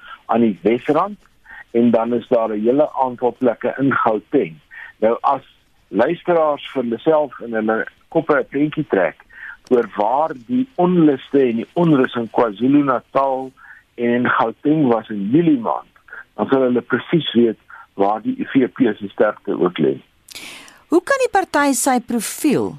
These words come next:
Speaker 2: landwyd lig, dink jy, Theo?
Speaker 1: Wel, hy kan sy profiel landwyd lig as hy uit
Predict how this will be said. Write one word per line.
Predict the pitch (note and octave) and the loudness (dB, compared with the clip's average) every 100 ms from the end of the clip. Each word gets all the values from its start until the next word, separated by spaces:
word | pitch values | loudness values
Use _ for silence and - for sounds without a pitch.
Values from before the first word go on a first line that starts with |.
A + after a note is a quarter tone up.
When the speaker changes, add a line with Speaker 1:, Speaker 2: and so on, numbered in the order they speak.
| - E3 | -14 -4
Speaker 2:
landwyd | D#3 F3 G#3 A3 - F#3 F3 D3+ D#3+ | 0 2 2 -2 -4 -4 -2 -4 -4
lig, | D3+ D3 - | -4 -4 -6
dink | - D3+ C#3+ | -6 -6 -4
jy, | D3+ C3 B2+ | -4 -6 -6
Theo? | C#3+ C#3 B3+ _ _ _ _ _ _ _ _ _ _ _ _ _ _ - - | -6 -6 -8 _ _ _ _ _ _ _ _ _ _ _ _ _ _ -20 -2
Speaker 1:
Wel, | E3 E3 | 0 0
hy | |
kan | E3+ F3+ | 0 -4
sy | F3 F3 | -4 -6
profiel | D3 - G#3 | -4 0 2
landwyd | D3 C#3 C#3+ C#3 | 2 2 -2 0
lig | A2 G2+ - - - - - - | 0 -2 -4 -10 -16 -20 -8 -4
as | C3 | -2
hy | C3+ C3+ - | -2 -2 -2
uit | F3+ | -2